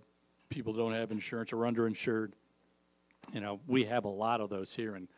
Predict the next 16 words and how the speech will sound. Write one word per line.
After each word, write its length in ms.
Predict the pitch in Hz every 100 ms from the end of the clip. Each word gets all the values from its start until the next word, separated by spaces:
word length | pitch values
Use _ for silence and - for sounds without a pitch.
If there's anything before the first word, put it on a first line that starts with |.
| - - _ -
great 260 | 123 113
volunteers 600 | 110 110 110 95 120 113
and 80 | 104
organizations 640 | 110 110 104 107 107 104 104
that 100 | 95
run 220 | 110 113
those. 220 | 104 98 - - - - _ -
Um, 240 | 104 95 101 - - _ 208
we 180 | 123 117
are 80 |
not 200 | 113 113
the 80 | -
norm. 280 | 104 107 95
There 100 | 101
are 60 | 98
many, 320 | 104 104